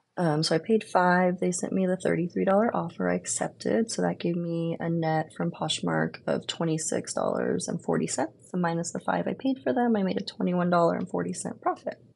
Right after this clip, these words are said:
That was good. Okay, the next one was Y F B, Young,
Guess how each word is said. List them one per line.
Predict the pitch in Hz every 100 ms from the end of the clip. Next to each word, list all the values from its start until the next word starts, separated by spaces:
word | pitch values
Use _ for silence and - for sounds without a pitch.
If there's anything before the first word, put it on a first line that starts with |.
| _ _ _ _ _ _ -
That | 240 - 233
was | 226 226
good. | - 294 - - - _ _ _ _ _ _ _ _
Okay, | 202 190 - - - - _ 202
the | 185
next | 185 202 226 - 233
one | 208 202 240 285 -
was | 202 196 185 175 175 175 170 175 175
Y | 175 180 175 190 202
F | 202 - _ _
B, | 202 180 165 202 185
Young, | 175 170 185 208